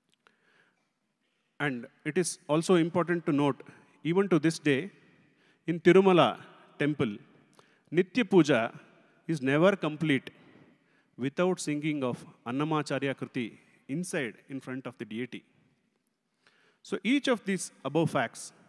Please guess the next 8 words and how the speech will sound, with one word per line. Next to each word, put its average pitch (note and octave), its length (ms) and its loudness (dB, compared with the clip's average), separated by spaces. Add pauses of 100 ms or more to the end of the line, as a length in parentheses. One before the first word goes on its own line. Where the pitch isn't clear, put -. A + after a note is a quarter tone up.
(340)
just F3+ 280 -6
underline C#3+ 580 -2 (800)
the B2+ 80 -16
fact C#3+ 340 -2
that C#3 200 -4 (120)
music G3 560 -2
and D3 140 -2
spirituality D3 760 0